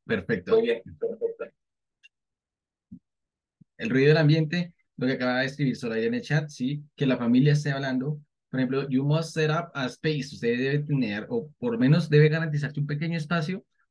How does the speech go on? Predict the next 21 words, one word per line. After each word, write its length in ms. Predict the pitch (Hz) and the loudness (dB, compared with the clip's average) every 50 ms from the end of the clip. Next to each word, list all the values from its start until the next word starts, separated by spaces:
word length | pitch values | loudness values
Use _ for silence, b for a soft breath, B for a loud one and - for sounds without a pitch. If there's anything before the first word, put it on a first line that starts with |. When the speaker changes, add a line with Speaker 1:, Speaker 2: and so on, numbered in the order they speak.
| _ _ | _ _
Speaker 1:
para 260 | - 151 143 - - - | 0 0 0 0 0 -2
poder 220 | 240 226 - - | -2 -4 -2 -2
tener 240 | 233 240 240 - 240 | -4 -4 -4 -4 -4
las 140 | - - 131 | -6 -6 -6
sesiones 480 | 123 110 113 104 107 107 107 - - - | -2 0 2 2 2 2 0 -2 -2 0
de 160 | 139 131 - | 0 2 2
cualquier, 420 | 127 120 117 - 143 143 139 - - - _ | 2 0 2 2 0 0 0 -4 -10 -12 _
de 140 | 131 123 117 | -2 0 2
inglés 300 | - 117 127 123 - 123 | 2 2 2 2 0 0
en 80 | 113 | -2
este 180 | 98 - 117 117 | -2 -2 -2 -2
caso, 240 | 117 113 104 98 95 | -2 -4 -6 -6 -6
¿no? 260 | 95 - 147 147 - _ _ _ _ _ _ _ _ _ _ _ _ _ _ _ _ _ _ | -6 -6 -6 -8 -10 _ _ _ _ _ _ _ _ _ _ _ _ _ _ _ _ _ _
¿Por 160 | 123 127 151 | -4 -2 -2
qué? 220 | 175 175 156 B B B B B B B B | 0 -2 -2 B B B B B B B B
Porque 240 | - 151 147 151 147 | 0 2 4 4 2
si 80 | 143 139 | 2 0
usted 200 | 127 - 160 156 | -2 0 2 2
no 140 | 160 170 156 | 2 0 -2
se 120 | 180 180 | -2 -2
enfoca, 680 | 175 151 - 175 160 - 120 120 117 113 113 117 - | -2 -2 -2 -4 -4 -4 -6 -8 -8 -8 -10 -12 -16